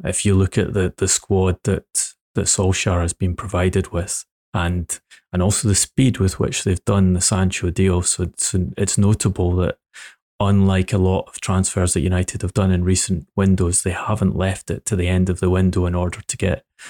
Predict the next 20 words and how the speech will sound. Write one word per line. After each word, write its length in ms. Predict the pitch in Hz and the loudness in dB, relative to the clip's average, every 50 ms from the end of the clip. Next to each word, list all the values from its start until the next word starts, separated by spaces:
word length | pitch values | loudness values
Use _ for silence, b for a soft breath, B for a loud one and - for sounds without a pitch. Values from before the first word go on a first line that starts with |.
| B B B - | B B B -4
the 80 | 110 | -4
price 480 | - - 104 95 92 90 - - - - _ _ _ _ _ - | -2 -2 0 0 2 2 0 -2 -4 -6 _ _ _ _ _ -4
a 80 | - 98 | 0 0
little 200 | 98 - - - | 0 0 0 0
bit 240 | - - - - _ - | -2 -2 -4 -4 _ -8
further 340 | - - 98 92 90 87 | -4 -2 0 0 0 0
down 420 | 85 - 98 92 95 92 92 95 127 | 0 0 0 2 2 2 2 0 0
or 180 | - - 90 | -2 -4 -6
fail 300 | - - - 98 98 95 | -6 -2 -2 0 0 0
to 120 | 92 - 87 | 0 -2 -2
get 140 | 92 82 - | -4 -2 -4
the 60 | 87 | -4
price 320 | - - 95 90 90 - | -4 -2 -2 -2 0 0
a 40 | - | 0
little 160 | 95 90 - | 0 -2 0
bit 180 | - - - - | -2 -4 -4 -4
further 260 | - - 92 90 92 | -4 -4 -2 -2 -2
down. 380 | 90 - 92 90 90 87 - - | -2 0 0 0 0 0 -2 -2
They 100 | - 95 | -2 -2
have 380 | 87 92 95 92 95 90 - - | -2 0 0 0 -2 -4 -6 -12